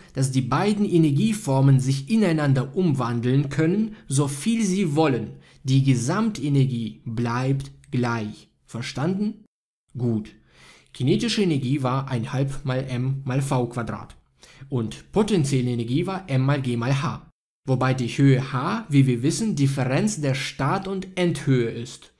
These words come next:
Also diese Verschiebung vom Startpunkt bis zum Endpunkt. Soweit so gut. Setzen wir das Ganze in unsere Behauptung ein und multiplizieren die Klammer aus.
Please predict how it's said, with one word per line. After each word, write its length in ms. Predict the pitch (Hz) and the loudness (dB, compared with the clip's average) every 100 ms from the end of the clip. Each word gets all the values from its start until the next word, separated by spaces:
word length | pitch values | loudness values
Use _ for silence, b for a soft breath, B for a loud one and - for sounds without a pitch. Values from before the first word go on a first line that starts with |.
| b b | b b
Also 180 | - 131 | -4 0
diese 260 | 127 139 147 | 4 4 4
Verschiebung 640 | 143 139 - 190 135 113 | 0 -2 -2 0 0 -2
vom 180 | - 110 | -4 -8
Startpunkt 720 | - 139 180 - 202 175 - - | -6 -4 -4 -4 -6 -6 -10 -4
bis 280 | 143 175 | 2 2
zum 160 | - 156 | 0 -4
Endpunkt. 580 | 147 135 - 104 - - _ _ _ _ - | -2 -2 -2 -12 -14 -20 _ _ _ _ -14
Soweit 440 | 120 123 113 147 | -8 -6 -4 -2
so 120 | 170 156 | 0 0
gut. 300 | 123 107 - | -2 -6 -8
Setzen 380 | 127 165 - 214 | -2 -2 0 0
wir 80 | 185 | 0
das 140 | 127 | 0
Ganze 280 | 131 156 156 | 0 0 2
in 100 | 135 | 4
unsere 260 | 139 139 139 | 4 4 2
Behauptung 640 | 143 139 151 139 131 117 | 0 2 0 0 -2 -6
ein 400 | - 107 - - _ _ _ | -8 -12 -14 -18 _ _ _
und 300 | 185 247 - | 2 2 2
multiplizieren 680 | 160 151 139 135 139 156 143 | 0 2 2 0 0 0 0
die 120 | 143 | 0
Klammer 380 | 139 135 123 107 | 0 0 0 -6
aus. 440 | 107 - - - | -10 -14 -16 -20